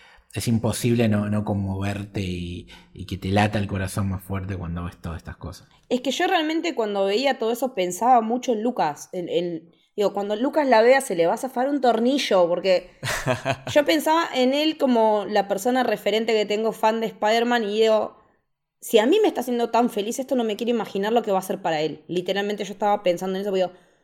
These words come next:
Speaker 2: se va a morir cuando vea esto, se va a morir de felicidad, es como decir, bueno, ya está.
Speaker 3: ¿Sabés qué? Literalmente pensé,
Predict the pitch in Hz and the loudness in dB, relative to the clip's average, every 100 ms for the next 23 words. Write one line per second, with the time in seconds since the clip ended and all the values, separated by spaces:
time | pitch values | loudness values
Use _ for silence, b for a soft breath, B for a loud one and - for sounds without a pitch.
0 | b - - 320 320 359 233 180 165 - | b -8 -2 2 2 0 0 -2 -4 -4
1 | - - - 220 285 269 285 285 240 226 | -12 -14 -4 -2 0 -2 -4 -2 -2 -2
2 | 220 247 220 - 294 233 208 262 269 226 | 4 6 6 4 0 0 0 2 4 4
3 | 175 165 b b 269 254 165 - - - | 0 -6 b b -6 0 -2 -2 -16 -4
4 | 151 220 - 226 - 143 143 175 202 208 | 0 0 0 -2 0 -2 2 2 2 0
5 | 185 135 127 127 165 208 - _ | 0 0 -2 2 2 2 -4 _